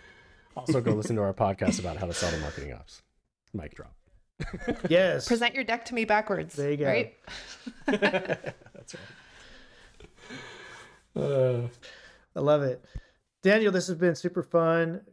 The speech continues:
Speaker 2: Thank you for doing this. Appreciate it. Um, thank you to everybody, all, all of you listening out there. Continue to send us your feedback and suggestions, uh, good or bad. And then, uh, if you're interested or in being a guest, or you know somebody who would be a good guest,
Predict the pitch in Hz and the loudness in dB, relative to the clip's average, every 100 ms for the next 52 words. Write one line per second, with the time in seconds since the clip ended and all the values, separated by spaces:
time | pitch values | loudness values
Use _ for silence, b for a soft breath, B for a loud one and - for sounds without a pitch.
0 | - 175 165 165 139 151 143 147 147 143 | -8 -2 -2 -2 -6 -2 0 2 0 -2
1 | - 131 - 151 - 151 156 165 - 147 | -4 -8 -4 -6 0 2 4 2 0 0
2 | 139 131 131 131 131 _ _ _ - 151 | 2 2 0 -4 -10 _ _ _ -4 -4
3 | 151 156 151 147 139 147 147 143 139 139 | 0 2 2 2 4 4 4 4 4 2
4 | 135 143 139 139 139 139 156 147 143 139 | 0 -2 -2 0 -2 -2 -4 -2 -2 -2
5 | 147 143 139 131 147 147 123 - 143 135 | -2 -2 -4 -8 -6 -6 -6 -4 -4 -4
6 | 143 - 147 139 143 139 135 131 - 131 | -8 -6 -6 -2 0 0 -2 -8 -12 -6
7 | 135 127 - 139 135 131 - - 123 120 | -4 -4 -4 -6 -6 -10 -12 -6 -4 -2
8 | 117 117 - - _ _ 147 135 131 127 | -4 -4 -8 -12 _ _ -10 -6 -4 -2
9 | 127 139 151 131 131 123 120 120 117 113 | 0 0 -2 -2 -4 -6 -6 -6 -6 -8
10 | - b b _ 120 - 127 135 135 - | -12 b b _ -16 -10 -8 -8 -10 -4
11 | 147 147 147 123 131 147 131 123 139 139 | -2 -2 0 -2 -4 -8 -8 -4 -4 -2
12 | 135 147 156 - 139 127 120 120 120 - | -2 -2 -2 -4 -6 -6 -6 -8 -10 -8
13 | 139 123 131 127 135 139 139 147 196 190 | -4 -4 -4 -6 -6 -4 -2 2 0 -2